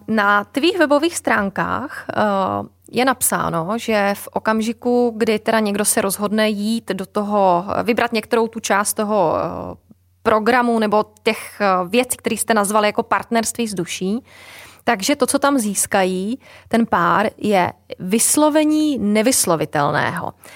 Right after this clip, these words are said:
A já jsem teda nejdřív přečetla vyslovení nevysloveného, pak jsem si to přečetla znova, zjistila jsem, že tam je nevyslovitelného. Tak, eh, jaký je mezi tím, eh, rozdíl, eh,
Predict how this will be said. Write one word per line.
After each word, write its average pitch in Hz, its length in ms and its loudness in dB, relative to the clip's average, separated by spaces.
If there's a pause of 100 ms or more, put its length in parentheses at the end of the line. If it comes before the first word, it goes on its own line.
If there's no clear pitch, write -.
(180)
A 196 100 0
já 190 200 2
jsem 349 180 0
teda 339 160 4
nejdřív 294 320 2
přečetla - 480 0
vyslovení 277 680 2 (160)
nevysloveného, 180 1400 0 (180)
pak - 160 -4
jsem 226 120 0
si 269 100 -4
to 311 100 0
přečetla 302 460 0
znova, 185 320 2
zjistila 196 360 0
jsem, 262 200 0
že 247 100 -2
tam 285 160 2
je 359 100 4 (140)
nevyslovitelného. 180 1400 0 (480)
Tak, - 320 -2
eh, 214 60 4 (360)
jaký 190 320 -2
je 440 60 2
mezi 277 220 2
tím, 214 320 0
eh, - 40 -2 (520)
rozdíl, 208 600 2 (380)
eh, 202 40 2